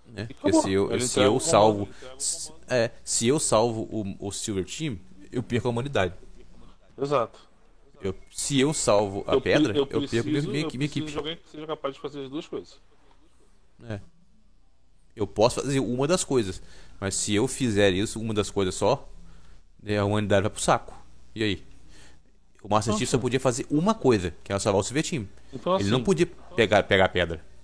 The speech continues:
Speaker 1: Se
Speaker 2: efeitos,
Speaker 1: quisesse.
Speaker 2: efeitos de roteiro, tá, gente?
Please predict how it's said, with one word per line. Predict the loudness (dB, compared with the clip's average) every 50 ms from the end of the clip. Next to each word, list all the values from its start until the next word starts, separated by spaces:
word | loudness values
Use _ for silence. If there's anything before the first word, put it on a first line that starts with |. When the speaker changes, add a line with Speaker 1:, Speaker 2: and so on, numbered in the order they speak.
| -18 -20 -20 -6 -2
Speaker 1:
Se | 0 0
Speaker 2:
efeitos, | 2 2 2 2
Speaker 1:
quisesse. | 4 4 2 2 0 -2 -4 -4
Speaker 2:
efeitos | -6 -4 -2 -4 -4 -4 -4 -8 -8
de | -6 -6 -6
roteiro, | -6 -8 -10 -8 -6 -4 -4 -4 -4 -6
tá, | -2 -2 -2 -2
gente? | -2 -4 -8 -14 -16 -18 -20 -20